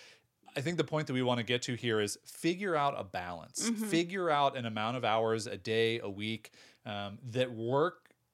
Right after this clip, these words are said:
Speaker 1: can get done, but also life can get done. And that you can actually, like, what is it all for?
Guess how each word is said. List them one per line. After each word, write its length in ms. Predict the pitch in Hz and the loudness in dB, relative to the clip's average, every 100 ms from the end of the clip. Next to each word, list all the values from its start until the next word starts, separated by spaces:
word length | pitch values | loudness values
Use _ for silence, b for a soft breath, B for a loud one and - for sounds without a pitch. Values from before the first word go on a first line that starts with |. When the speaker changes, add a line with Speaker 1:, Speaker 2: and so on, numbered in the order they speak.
| - | -8
Speaker 1:
can 180 | 151 | -6
get 280 | 131 135 110 | 0 -2 0
done, 400 | 110 107 156 190 | -2 0 -2 -4
but 100 | 185 - | -6 -4
also 260 | 175 - 214 | -4 -2 -2
life 440 | 135 123 202 - | -2 -2 -2 -4
can 140 | 120 | -8
get 180 | 101 90 | -6 -8
done. 240 | 87 85 - | -8 -10 -8
And 160 | 131 147 | -4 0
that 40 | |
you 120 | 160 | 0
can 140 | 165 170 | 0 -2
actually, 540 | 175 - 170 147 - | 0 -2 0 -2 -4
like, 220 | - 120 - | -4 -4 -4
what 200 | 135 135 | -4 0
is 140 | 151 165 | 0 4
it 60 | |
all 140 | 147 135 | 4 4
for? 300 | 151 127 | 4 2